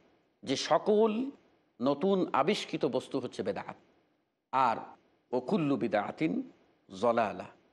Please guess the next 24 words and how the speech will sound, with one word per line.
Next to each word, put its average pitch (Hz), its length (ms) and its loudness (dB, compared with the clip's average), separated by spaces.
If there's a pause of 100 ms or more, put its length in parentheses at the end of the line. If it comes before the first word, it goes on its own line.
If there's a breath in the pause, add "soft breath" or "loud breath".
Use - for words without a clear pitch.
(320)
আর 107 80 -4
সকল 143 380 0
বেদাতের 117 440 2
পরিণাম 131 420 0
হচ্ছে 160 380 -2 (440)
গোমরাহি, 131 640 2 (540)
ভ্রষ্টতা। - 540 -4 (1120)
বেদাত 202 420 4
বলতে 190 380 0 (680)
আমরা 131 220 2
আরও 151 240 4
সহজে 202 360 2
বলতে 156 280 0
পারি - 220 -2 (800)
যে 127 140 -2
এমন 208 240 4
কোনো 170 220 0
আমল 120 340 2 (920)
বা - 100 2
এমন 220 240 4
কোনো 202 200 2
আকীদা 123 640 2 (380)
পোষণ 208 320 2
করা 92 220 -2